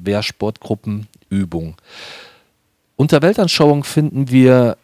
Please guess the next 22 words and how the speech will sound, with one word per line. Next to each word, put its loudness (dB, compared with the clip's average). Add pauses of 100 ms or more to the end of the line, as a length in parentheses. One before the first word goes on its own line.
(200)
den 0
Artikel -4
Nationaler -2
Widerstand -4
zwei -2
Punkt -10
null, -4
eine -8
Analyse, -4
Reflexion -2 (280)
und -6
Ableitung -2 (460)
von -4
Baldur -2
Langobart. -4
Und -10
diesen -2
Artikel -6
möchte 0
ich -10
euch -6 (120)
heute 2